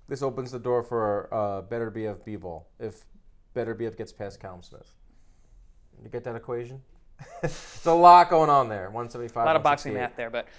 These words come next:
Speaker 2: but, um,
Speaker 1: Do you like Beterbiev, uh, Callum Smith?
Speaker 2: Yes and no. No, because it potentially puts a wrench in Bivol, Beterbiev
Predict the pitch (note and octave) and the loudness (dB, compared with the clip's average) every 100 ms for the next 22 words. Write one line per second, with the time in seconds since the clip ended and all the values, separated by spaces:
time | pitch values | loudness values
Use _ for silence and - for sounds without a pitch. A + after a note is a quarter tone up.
0 | - - C#3 C#3 C#3 C#3 - - - - | -20 -12 -2 2 2 0 -8 -20 -20 -20
1 | - - - _ - D#3+ D#3+ E3 E3 E3 | -20 -20 -20 _ -10 -2 2 2 2 0
2 | E3 D3+ D#3+ D3+ D3 C#3 - - - C#3+ | 0 0 0 0 -2 -6 -16 -20 -14 -4
3 | C3 B2+ B2+ B2 A#2+ A#2+ B2+ A#2 A2 F#2+ | -2 0 0 0 -2 -6 -8 -10 -12 -20
4 | F2+ _ - - _ _ _ - - _ | -20 _ -20 -20 _ _ _ -20 -20 _
5 | _ _ F3 G3 - D#3 G#2+ - - - | _ _ 2 2 2 -4 -8 -12 -20 -20
6 | - _ _ _ _ C#3+ D#3 G3+ A3+ A#3 | -20 _ _ _ _ -4 4 6 6 4
7 | F#3 F3+ F3 E3 - D#3 - - - - | -2 0 0 -2 -8 -10 -12 -20 -20 -20
8 | _ - E3 F3+ D#3 E3 D#3 D3+ D3+ C3+ | _ -10 -6 -6 -6 -8 -6 -8 -6 -6
9 | C#3 C#3+ C#3+ - - C#3 C3+ C3 C#3+ C3+ | -6 -6 -8 -14 -12 -12 -10 -8 -6 -4
10 | C3 B2+ B2+ - - _ _ - C3+ C#3 | -4 -2 -4 -8 -16 _ _ -20 -10 -8
11 | C3+ C3+ | -6 -6